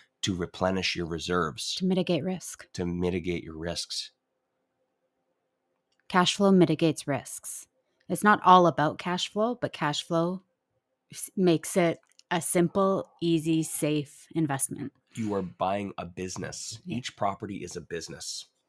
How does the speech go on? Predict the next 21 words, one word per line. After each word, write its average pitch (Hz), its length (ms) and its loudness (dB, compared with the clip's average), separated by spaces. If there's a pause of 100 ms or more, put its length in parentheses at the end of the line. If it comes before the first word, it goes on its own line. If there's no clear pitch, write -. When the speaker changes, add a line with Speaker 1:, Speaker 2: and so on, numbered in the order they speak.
(220)
Speaker 1:
and 90 140 -12
you 87 120 -6
are 87 100 -2
running 95 280 -2
a - 40 -10
business. - 340 -12
They're 90 220 -2
all 90 80 2
subsidiaries 90 760 -2
to 87 120 -6
your 85 160 -4
parent 92 320 -2
company. - 380 -12 (360)
Speaker 2:
Mm-hmm. 170 180 -2
Speaker 1:
Okay? 92 140 0 (540)
Each - 380 -4
business 98 400 -4
needs 90 200 -6
to - 80 -12
cash 87 300 -4
flow, 64 180 -12